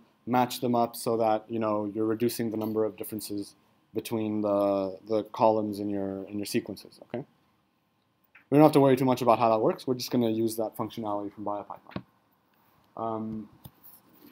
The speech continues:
we need some sequences to start off, so I decided to just generate some. Um, the way I did that is I said, "Okay, I'm gonna generate sequences from this alphabet, right?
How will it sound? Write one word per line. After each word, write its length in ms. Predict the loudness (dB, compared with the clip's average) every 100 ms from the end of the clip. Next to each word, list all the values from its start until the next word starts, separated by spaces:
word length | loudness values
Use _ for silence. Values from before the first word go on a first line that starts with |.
| -20 -8
we 120 | 6 10
need 160 | 10
some 120 | 8
sequences 480 | 4 6 6 6 0
to 60 | 2
start 180 | 6 10
off, 240 | 8 6
so 140 | 8 8
I 80 |
decided 400 | 8 6 6 6 0
to 80 |
just 180 | -6 -6
generate 440 | 2 4 6 4 2
some. 200 | 0 0 _ _ _ -2
Um, 560 | 4 4 2 -4 -6 -12 _ _ _ _ _ _ _ _ -20 _ _
the 80 | 6
way 120 | 8
I 40 |
did 140 | 8 10
that 300 | 10 8 4
is 540 | 2 4 4 2 -6 -6
I 240 | -2 0 -2
said, 180 | -2 -4
"Okay, 280 | 0 0
I'm 160 | 0 -2
gonna 420 | 0 0 0 -4 -10 _ -14 -14 -20 _
generate 260 | 2 4 4
sequences 420 | 0 -4 -2 -6
from 200 | -6 -8
this 120 | -6
alphabet, 500 | 0 0 -2 -8 -8 -10 -20
right? 220 | -10 -10